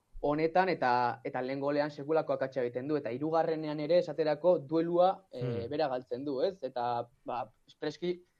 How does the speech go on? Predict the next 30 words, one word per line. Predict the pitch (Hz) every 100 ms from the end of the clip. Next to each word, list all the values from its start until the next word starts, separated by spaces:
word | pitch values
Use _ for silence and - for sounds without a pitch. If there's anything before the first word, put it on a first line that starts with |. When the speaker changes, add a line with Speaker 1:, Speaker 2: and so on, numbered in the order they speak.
| _
Speaker 1:
eh, | 135 127 123 120 120
bere | 139 151
gaitasun | 143 139 156 151 165 156 151
nagusiena | 147 160 160 160 156 170
hori, | 147 143 143
hori, | 160 156 139 127 123 117
horixe | 151 160 143 127 123
bera | 123
izan | 120 120 123 127
beharko | 123 123 127
litzateke. | 127 - 120 123 123 147 - _ _ _ _ _ _
Ez | 165
dabil | 160 175 160
fin, | 151 196 220 220
egia | 143 151 160
da, | 160 160 - _ _
eh, | 143 127 127 127 123 123
ka-, | - 131 -
fitxatu | 147 151 156
genuen | 156 156 156 156
Catena | 151 143 165 156 151
hori | 151 160 147 -
ez | 143
dabilela | 147 147 147 147 147 139 139
bela-, | 147 147 147 139
bere | 147 147
maila | 147 147 143 139 139 135 139 -
erakusten, | 147 147 160 151 185 196 170
baina, | 131 123 123 127 120 - _ _ -
baina | 113 117 113 113 113